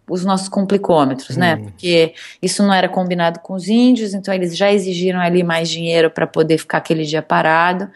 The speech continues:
Speaker 1: Pensa que pra eles, né, a lógica é a seguinte, Elias,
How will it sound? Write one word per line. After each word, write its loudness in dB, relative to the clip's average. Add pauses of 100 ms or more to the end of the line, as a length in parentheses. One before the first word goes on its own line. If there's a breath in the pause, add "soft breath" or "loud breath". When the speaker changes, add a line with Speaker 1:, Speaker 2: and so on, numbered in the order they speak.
(640 loud breath)
Speaker 1:
Pensa 0
que -12
pra -4
eles, 0
né, -6
a -2
lógica -2
é -4
a -6
seguinte, -6
Elias, -2